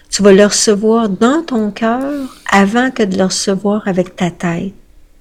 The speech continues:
Fait que ça ment pas. Fait que c'est juste parce qu'on n'est pas alerte pour, euh, reconnaître cela que on y va avec le cerveau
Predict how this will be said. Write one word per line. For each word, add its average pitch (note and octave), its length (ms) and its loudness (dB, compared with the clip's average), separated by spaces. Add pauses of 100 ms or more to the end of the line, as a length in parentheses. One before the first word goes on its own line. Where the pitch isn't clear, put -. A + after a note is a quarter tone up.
(500)
Fait A3+ 120 2
que - 60 0
ça G#3+ 200 2
ment G3 300 2
pas. G#3+ 320 -6 (360)
Fait G#3+ 100 4
que - 60 2
c'est A#3 160 4
juste C4+ 340 2
parce - 180 0
qu'on A3 200 2
n'est G#3 160 6
pas C4+ 600 2
alerte G#3 760 0 (120)
pour, G#3 520 2 (100)
euh, F#3+ 840 4 (1080)
reconnaître A3 880 2
cela G#3 500 2 (680)
que B3+ 540 2 (100)
on G3 200 2
y F#3+ 120 6
va A#3 280 2
avec G3 360 0
le F#3+ 120 2
cerveau F#3+ 680 0